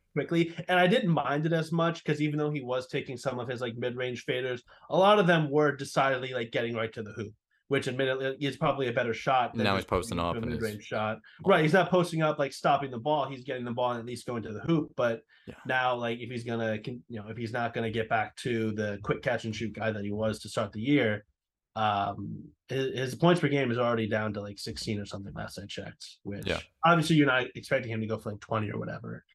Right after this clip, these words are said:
Speaker 1: It's more so, like, the spacing he provides for everybody else.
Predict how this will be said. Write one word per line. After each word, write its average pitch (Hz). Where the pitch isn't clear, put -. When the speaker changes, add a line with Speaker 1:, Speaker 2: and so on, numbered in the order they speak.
Speaker 1:
It's 113
more 120
so, 123
like, 110
the 131
spacing -
he 120
provides 113
for -
everybody 104
else. -